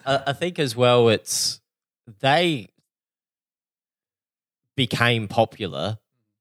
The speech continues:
So they, they had, they had to take that next step.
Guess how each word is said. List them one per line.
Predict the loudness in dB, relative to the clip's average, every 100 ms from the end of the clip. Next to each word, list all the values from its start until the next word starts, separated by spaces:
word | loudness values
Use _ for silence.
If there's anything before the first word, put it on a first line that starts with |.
| _ _ _ _ _ _ _ _ _ _ _ _ _ _ _
So | 0 2
they, | 2 0
they | -4 -4
had, | -6 -2 -2 -2 -10 _ _ _ _ _ _
they | -16
had | -6 -4 -4
to | -8
take | -6 -6
that | -4 -8
next | -10 -10
step. | -8